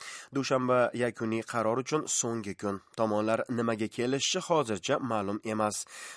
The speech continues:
Muzokaralarda umidlar ham bo'ldi, mavhumlik ham. P besh plus bir guruhi Erondan yadro faoliyatini keskin cheklashni so'rab, evaziga Tehrondan iqtisodiy sanksiyalarni olib tashlashni taklif etmoqda.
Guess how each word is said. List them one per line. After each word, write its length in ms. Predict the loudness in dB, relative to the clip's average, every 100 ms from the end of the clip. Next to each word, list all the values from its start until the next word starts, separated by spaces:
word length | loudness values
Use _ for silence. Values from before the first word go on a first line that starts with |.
| -4
Muzokaralarda 840 | 2 2 2 0 2 2 2 0
umidlar 440 | 2 0 -2 0 0 0
ham 220 | 0 0 0
bo'ldi, 320 | 0 0 0
mavhumlik 720 | -2 -4 -6 -6 -6 -4 -6 -6 -2
ham. 220 | -2 -4 -14 -18 -16 -18 2
P 140 | 4 6
besh 240 | 4 2 -2
plus 200 | -4 -4 0
bir 140 | -2
guruhi 420 | 0 -2 -2 0 2
Erondan 400 | 2 4 4 4
yadro 480 | 2 4 4 2 0
faoliyatini 580 | 2 2 4 2 0 -2
keskin 480 | -2 -2 -2 -4
cheklashni 640 | -2 -4 -2 0 0 -2 -4
so'rab, 320 | 0 4 2 0 -18 -16 -16 -18 0
evaziga 460 | 6 8 6 4 2
Tehrondan 520 | 2 4 6 6 4
iqtisodiy 400 | 0 0 2 2
sanksiyalarni 640 | 2 0 2 2 2 2 2
olib 260 | 0 0 0
tashlashni 500 | -2 0 -4 -2 -6
taklif 480 | -4 -6 -6 -10 -10
etmoqda. 540 | -10 -6 -6 -2 -2